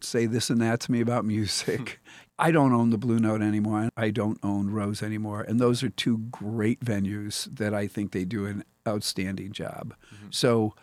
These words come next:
Speaker 1: in my little world down there at Cooper's Landing, I love having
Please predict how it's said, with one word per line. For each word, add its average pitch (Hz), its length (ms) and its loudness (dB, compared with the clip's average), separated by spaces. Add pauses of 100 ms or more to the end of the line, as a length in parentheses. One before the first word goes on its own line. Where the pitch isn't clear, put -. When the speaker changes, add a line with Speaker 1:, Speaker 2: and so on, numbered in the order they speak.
(140)
Speaker 1:
in 110 160 -2
my 117 220 6
little 120 260 4
world 113 300 2
down 113 240 2
there 113 140 2
at 110 80 -6
Cooper's 113 360 -2
Landing, 110 380 0 (420)
I 110 100 -2
love 107 800 0 (360)
having 110 460 -2